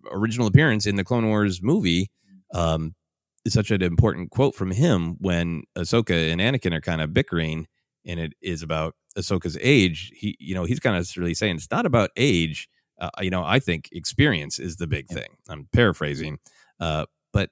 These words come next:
Speaker 1: it just, it kinda, for me, it had a little bit of a feeling of full circle of, like,
Speaker 2: Mm.
Speaker 1: uh, experience matters. And, and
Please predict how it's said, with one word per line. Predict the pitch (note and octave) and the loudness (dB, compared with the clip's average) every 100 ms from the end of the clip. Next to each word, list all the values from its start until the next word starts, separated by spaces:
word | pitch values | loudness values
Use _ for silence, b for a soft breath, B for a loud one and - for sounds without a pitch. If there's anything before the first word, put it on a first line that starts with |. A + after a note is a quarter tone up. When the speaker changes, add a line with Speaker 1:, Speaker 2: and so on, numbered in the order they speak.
| _ | _
Speaker 1:
it | G2 F3 | -14 -8
just, | D#3 - | -8 -6
it | D3+ | -6
kinda, | E3 D#3 C3+ C#2 C3 | 0 2 2 -2 -8
for | C3+ | -4
me, | D#3 | 0
it | B2 G2+ | 2 2
had | G2 | 2
a | F#2+ | 2
little | G#2+ A2+ | 0 0
bit | F#2+ | -2
of | E2+ | -4
a | E2 | -4
feeling | A2 F#2+ E2+ | -2 -2 -2
of | D#2 | -4
full | - F#2 | -2 -2
circle | - A2 - C#2+ | 0 -2 -2 -4
of, | C#2+ C#2+ | -4 -4
like, | D2+ - - b b b _ _ E2+ | -4 -6 -12 b b b _ _ -6
Speaker 2:
Mm. | |
Speaker 1:
uh, | D#2 - - _ _ _ - | -4 -2 -4 _ _ _ -10
experience | F#2+ - - A#2+ F#2+ E2+ - - - | -8 -4 2 2 2 -2 -8 -14 -6
matters. | G2 G2+ D2+ C2+ - | 0 0 0 -6 -8
And, | E2+ E2 - | -10 -10 -10
and | F2+ D#2+ D#2 C#2+ | -8 -6 -6 -10